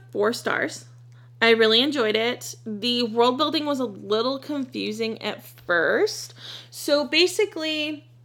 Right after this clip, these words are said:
in this universe, it's, it takes place, like, in a futuristic world that right after Kings and Queens. So basically, these people,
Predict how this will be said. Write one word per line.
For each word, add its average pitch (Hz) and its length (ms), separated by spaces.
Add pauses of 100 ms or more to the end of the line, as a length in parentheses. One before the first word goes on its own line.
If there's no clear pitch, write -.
(120)
in 277 280
this 285 280
universe, 214 920 (880)
it's, - 420 (440)
it 262 100
takes 381 220
place, 370 260
like, 262 240 (640)
in 240 120
a 240 40
futuristic 277 580
world 233 280
that 220 180
right 208 400 (180)
after 226 640
Kings 214 360
and 208 160
Queens. 208 480
So 220 120
basically, 226 540
these 214 260
people, 247 560